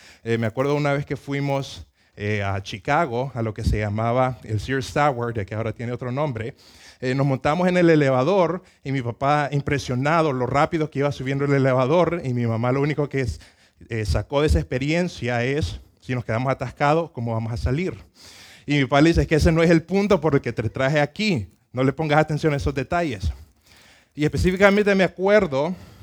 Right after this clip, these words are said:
hace unos años, incluso antes del huracán Katrina,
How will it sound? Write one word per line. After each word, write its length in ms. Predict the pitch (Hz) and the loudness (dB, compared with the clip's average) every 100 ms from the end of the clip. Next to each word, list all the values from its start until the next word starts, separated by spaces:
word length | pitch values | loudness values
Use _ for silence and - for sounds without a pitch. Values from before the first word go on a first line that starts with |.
| - | -10
hace 260 | 127 135 156 | -4 2 2
unos 240 | 151 151 | 2 0
años, 460 | 156 147 117 143 - | 0 0 0 -4 -8
incluso 400 | 113 139 131 131 | -8 -8 -4 -2
antes 260 | 175 175 | -2 -4
del 140 | 127 120 | -6 -6
huracán 400 | 110 101 123 127 | -6 -6 -8 -8
Katrina, 560 | 110 - 135 123 90 | -12 -12 -8 -8 -8